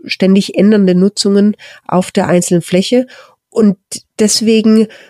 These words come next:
braucht es kein Eigentumstausch, um es einer neuen Nutzung zuzuführen, sondern das kann sehr viel automatisierter laufen. Und die Digitalisierung,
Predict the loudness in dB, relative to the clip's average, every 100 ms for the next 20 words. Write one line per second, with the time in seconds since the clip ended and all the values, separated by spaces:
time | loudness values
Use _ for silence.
0 | _ -4 0 0 -2 -4 -2 -2 -6 -4
1 | -2 -2 -2 -2 0 -2 -4 0 2 2
2 | 0 -6 -10 -4 0 0 0 -2 -2 0
3 | -2 -4 -4 -2 0 2 2 2 0 -2
4 | -4 -4 -6 -6 -8 -4 -2 0 -2 -6
5 | -20 -10 -2 0 2 2 0 -2 -12 -8
6 | -8 -4 -2 -2 0 -2 -2 -2 0 0
7 | 0 -2 -2 -2 -2 -6 -4 -2 0 -2
8 | -4 _ _ -6 -2 -2 -2 -4 -2 2
9 | 2 2 0 -2 -2 0 0 0 2 2
10 | 2 0